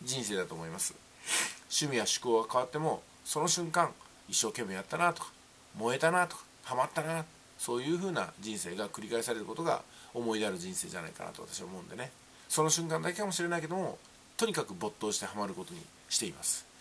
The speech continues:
まあそういった意味でね、ネットビジネスっていうのもスタートした時からこれにハマるかって感じでね、熱心にできて、その結果、今までの人生は、あの、本当にね、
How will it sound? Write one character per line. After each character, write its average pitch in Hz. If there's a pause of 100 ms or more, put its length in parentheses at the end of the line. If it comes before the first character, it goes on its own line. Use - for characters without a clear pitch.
(260)
ま 156
あ -
そ 175
う -
い 190
っ -
た 220
意 214
味 147
で 92
ね、 95 (400)
ネ 127
ッ 123
ト 151
ビ 151
ジ 139
ネ 117
ス -
っ -
て -
い -
う -
の 98
も -
ス -
タ 135
ー 139
ト 139
し -
た 147
時 139
か 117
ら 98
こ -
れ 131
に 147
ハ 139
マ 170
る 185
か 156
っ -
て -
感 98
じ 90
で 90
ね、 113 (480)
熱 117
心 101
に 87
で 98
き -
て、 156
そ -
の 202
結 208
果、 - (340)
今 117
ま 113
で 101
の 95
人 95
生 82
は、 110 (340)
あ -
の、 95
本 92
当 95
に 101
ね、 117